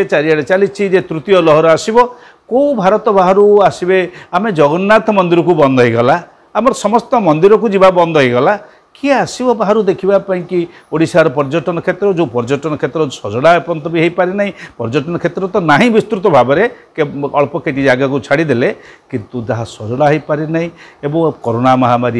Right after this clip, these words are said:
ଏବେ ବି ଲାଗୁ ରହିଛି, କିଏ ଆସିବ? ଏ ଗୋଟିଏ କଥା ହବ, ଅଳ୍ପ କିଛି ଲୋକଙ୍କ ହାତକୁ ଯୋଉ ଟଙ୍କା ଯିବ,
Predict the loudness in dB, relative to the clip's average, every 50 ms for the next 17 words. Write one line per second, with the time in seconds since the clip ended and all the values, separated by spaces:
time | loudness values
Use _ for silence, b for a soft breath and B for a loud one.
0 | -2 0 0 0 0 2 2 0 0 2 0 0 0 0 -2 -8 -14 _ -8 -4
1 | -2 -2 -2 -4 -6 -12 -12 -12 -12 -14 _ b b b b b b b b _
2 | -20 -20 -18 -12 -6 -6 -4 -4 -4 -4 -2 0 0 0 0 0 -4 0 0 2
3 | 2 0 0 2 0 0 0 -4 -8 -8 -4 -4 -4 -2 -2 -6 -6 -4 -4 -6
4 | -4 -4 -2 0 0 0 0 -2 -4 -6 -4 -2 -2 -2 -2 -4 -4 -4 -4 -4
5 | -2 -2 -4 -4 -2 -2 0 0 0 0 0 0 0 0 -2 -2 2